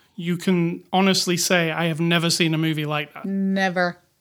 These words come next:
Speaker 1: No, so
Speaker 2: I
Speaker 1: they
Speaker 2: mean, maybe Weekend at Bernie's. <laughs>
Speaker 1: Maybe, but not.
Speaker 2: If you're getting the vibe
Speaker 1: I
Speaker 2: I'm
Speaker 1: think
Speaker 2: trying
Speaker 1: Swiss
Speaker 2: to throw
Speaker 1: Army
Speaker 2: out
Speaker 1: Man
Speaker 2: there.
Speaker 1: takes it one level further, you know?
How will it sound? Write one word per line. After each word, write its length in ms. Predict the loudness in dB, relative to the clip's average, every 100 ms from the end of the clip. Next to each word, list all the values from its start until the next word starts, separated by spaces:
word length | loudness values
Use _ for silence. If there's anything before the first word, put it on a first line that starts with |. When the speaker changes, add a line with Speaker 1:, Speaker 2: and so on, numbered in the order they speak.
| _ _
Speaker 1:
No, 260 | 2 2 2
so 220 | 2 4
Speaker 2:
I 80 | 4
Speaker 1:
they 180 | 4 2
Speaker 2:
mean, 100 | 2
maybe 300 | 0 0 -2
Weekend 340 | -2 0 0
at 100 | 2
Bernie's. 560 | 2 0 -2 -6 -8 -14 _ -6
<laughs> 760 | -6 -2 0 2 0 0 -2
Speaker 1:
Maybe, 520 | 0 2 2 2 2
but 240 | 2 0 0
not. 380 | 2 2 2 -2 _ _ -10
Speaker 2:
If 140 | -6
you're 80 | 0
getting 260 | 0 0
the 60 | -2
vibe 420 | 0 2 2 2
Speaker 1:
I 60 | -2
Speaker 2:
I'm 120 | 0
Speaker 1:
think 120 | 2
Speaker 2:
trying 140 | 2 2
Speaker 1:
Swiss 180 | 0 2
Speaker 2:
to 40 |
throw 80 | 2
Speaker 1:
Army 180 | 4 4
Speaker 2:
out 60 | 2
Speaker 1:
Man 300 | 2 2 0
Speaker 2:
there. 100 | -6 _
Speaker 1:
takes 300 | -2 -2 -2
it 120 | -2
one 260 | 0 0 2
level 280 | 2 0 -4
further, 500 | -2 0 -2 -6 -12
you 100 | -8
know? 160 | -8